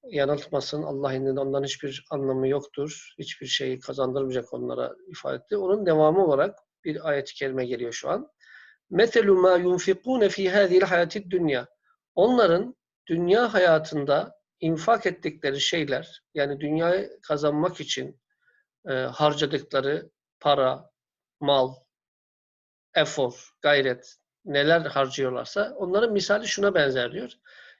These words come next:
كَمَثَلِ رِيحٍ. Bir rüzgar gibidir.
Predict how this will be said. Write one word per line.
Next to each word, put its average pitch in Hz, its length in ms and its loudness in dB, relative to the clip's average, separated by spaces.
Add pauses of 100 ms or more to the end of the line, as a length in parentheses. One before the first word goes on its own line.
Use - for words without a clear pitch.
(100)
كَمَثَلِ 247 500 2
رِيحٍ. 214 540 2 (260)
Bir 226 320 -4
rüzgar 214 520 2
gibidir. 147 720 -6